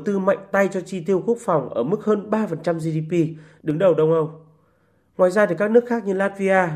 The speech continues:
Romania cũng đã có kế hoạch tăng chi tiêu thêm cho quốc phòng và an ninh. Trong bối cảnh khu vực đang gặp các thách thức không nhỏ về an ninh do ảnh hưởng từ cuộc xung đột giữa Nga và Ukraine, việc các quốc gia đua nhau đổ tiền vào quân sự với ưu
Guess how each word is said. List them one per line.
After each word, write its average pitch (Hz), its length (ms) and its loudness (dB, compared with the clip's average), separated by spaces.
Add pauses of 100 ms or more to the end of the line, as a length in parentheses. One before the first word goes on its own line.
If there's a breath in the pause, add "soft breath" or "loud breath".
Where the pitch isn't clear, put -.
Romania 180 500 0
cũng 160 100 -8
đã 185 80 0
có 165 160 -6
kế 185 80 -2
hoạch 170 260 0
tăng 185 240 -2
chi 180 260 -10
tiêu 170 340 -2 (280 loud breath)
thêm 185 220 -2
cho 180 100 -4
quốc 220 140 2
phòng 156 240 0
và 135 100 -4
an 151 80 -2
ninh. 156 200 2 (800)
Trong 196 140 0
bối 175 140 0
cảnh 175 260 4
khu 180 100 -4
vực 165 200 0
đang 170 140 0
gặp 160 220 0
các 185 120 -10
thách 226 160 -4
thức 254 140 -2
không 208 240 2
nhỏ 180 240 2
về 160 60 -2
an 165 220 -2
ninh 175 200 0
do 170 120 0
ảnh 147 100 0
hưởng 120 240 -2
từ 135 60 -10
cuộc 127 140 -10
xung 160 200 -6
đột 139 220 -2
giữa - 80 -14
Nga 151 220 0
và 131 100 -10
Ukraine, 139 440 -4 (680 soft breath)
việc 208 100 -2
các 240 160 6
quốc 247 100 -2
gia 233 160 4
đua 226 240 4
nhau 214 220 4
đổ 165 240 2
tiền 135 140 0
vào 123 120 -6
quân 160 160 0
sự 175 360 -4
với 151 140 -4
ưu 202 160 -4